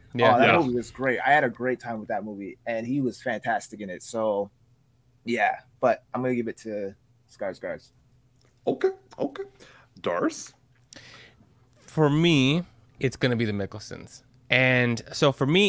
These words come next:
Speaker 1: it's about who has embodied a mo-,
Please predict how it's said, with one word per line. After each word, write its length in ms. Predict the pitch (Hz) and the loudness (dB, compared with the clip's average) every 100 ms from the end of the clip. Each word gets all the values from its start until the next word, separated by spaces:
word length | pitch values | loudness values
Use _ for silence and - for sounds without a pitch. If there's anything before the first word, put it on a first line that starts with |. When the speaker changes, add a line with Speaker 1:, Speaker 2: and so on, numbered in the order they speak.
| - | 2
Speaker 1:
it's 140 | 151 | 2
about 560 | 139 143 139 139 - - - - - - - - - | 2 4 4 4 -2 -8 -8 -8 -18 -20 -20 -20 -20
who 460 | - - 180 202 | -10 0 2 4
has 220 | 202 170 | 4 4
embodied 840 | 156 135 101 120 127 131 131 127 - _ _ _ - | 2 0 2 4 4 2 0 -2 -8 _ _ _ -2
a 120 | 131 | 0
mo-, 480 | 120 123 123 131 | 0 0 2 0